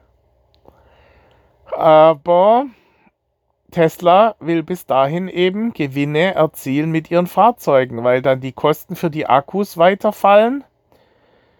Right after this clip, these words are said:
und die Rendite bei diesen Autos steigt. Und sie wollen ja dann auch mehr in Richtung Mietmodelle gehen. Ja, sie wollen die Autos gar nicht mehr verkaufen, sondern vermieten.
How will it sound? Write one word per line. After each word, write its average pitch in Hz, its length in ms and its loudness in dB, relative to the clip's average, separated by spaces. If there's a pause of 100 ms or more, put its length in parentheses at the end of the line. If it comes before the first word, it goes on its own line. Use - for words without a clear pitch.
(520)
und 170 420 -2
die 165 240 0
Rendite 185 960 0
bei 160 160 0
diesen 156 380 -10
Autos 165 480 -2
steigt. 208 540 0
Und 156 180 -6
sie 147 140 -8
wollen 147 200 0
ja 151 80 0
dann 147 200 -2
auch 156 220 0
mehr 147 200 0
in 147 60 -4
Richtung 165 420 -4
Mietmodelle 147 840 -2
gehen. 101 420 -6 (140)
Ja, 143 160 4
sie 160 160 -8
wollen 156 200 2
die 160 120 -2
Autos 165 260 -2
gar 165 160 4
nicht 180 120 -6
mehr 185 140 0
verkaufen, 220 540 0
sondern 147 300 -6
vermieten. 151 760 -6